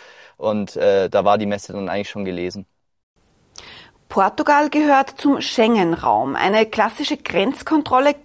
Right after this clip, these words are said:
Speaker 2: gab es also nicht. Haben Sie Hinweise darauf, wie die Behörden überhaupt von Ihrer Reise erfahren haben?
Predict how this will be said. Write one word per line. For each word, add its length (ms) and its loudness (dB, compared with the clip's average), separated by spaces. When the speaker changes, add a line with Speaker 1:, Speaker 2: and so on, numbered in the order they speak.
Speaker 2:
gab 220 2
es 140 -4
also 320 -2
nicht. 340 -10
Haben 300 0
Sie 200 -6
Hinweise 540 0
darauf, 540 2
wie 140 -2
die 100 -4
Behörden 480 2
überhaupt 580 0
von 220 -4
Ihrer 320 -2
Reise 300 0
erfahren 500 -4
haben? 400 -12